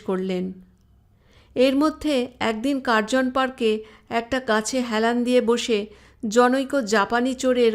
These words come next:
আত্মকাহিনী পড়ছিলাম। বইখানাতে আছে সে নিজে ভয়ানক বদমাইশ থেকে যীশুখ্রিস্টের বাণীর প্রভাবে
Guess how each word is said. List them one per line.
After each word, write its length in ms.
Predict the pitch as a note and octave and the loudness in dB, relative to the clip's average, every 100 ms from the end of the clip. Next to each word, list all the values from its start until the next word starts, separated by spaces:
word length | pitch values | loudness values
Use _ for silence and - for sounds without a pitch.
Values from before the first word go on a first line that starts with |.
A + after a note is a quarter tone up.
| A3 | 0
আত্মকাহিনী 720 | G#3 G#3 - A#3 A#3+ A#3+ B3 | -4 -2 -2 -2 0 0 -2
পড়ছিলাম। 640 | A#3 G3 F#3 - F#3+ F3+ F3 F#3 - _ _ _ _ _ _ _ _ - | -2 -2 -2 -4 -4 -4 -6 -8 -14 _ _ _ _ _ _ _ _ -8
বইখানাতে 640 | G#3+ B3 C4 C#4+ D4 D4+ D4 | 2 4 4 0 -2 0 2
আছে 360 | B3+ B3 - B3+ A3+ - - _ | 2 2 0 -2 -4 -8 -20 _
সে 220 | - - C4+ | -8 -4 0
নিজে 400 | B3 B3 A#3+ C4 C4 C4 | 2 0 0 -2 -4 -8
ভয়ানক 520 | G3 A3 A3+ A#3 B3+ A3+ | -2 2 2 2 0 0
বদমাইশ 520 | F#3+ G#3 G3 A3+ A#3+ A3+ | 2 2 2 0 0 -2
থেকে 300 | B3+ B3 A#3 G#3+ G#3+ - _ _ | -6 -2 0 -2 -4 -20 _ _
যীশুখ্রিস্টের 800 | - B3 D4 D4 D4 C#4+ - C#4+ | -4 -2 -2 -4 -4 -4 -2 -2
বাণীর 400 | A3 G#3 G#3+ B3+ B3+ | 2 2 2 0 0
প্রভাবে 520 | G#3+ G#3+ A#3 A#3 | 0 2 2 2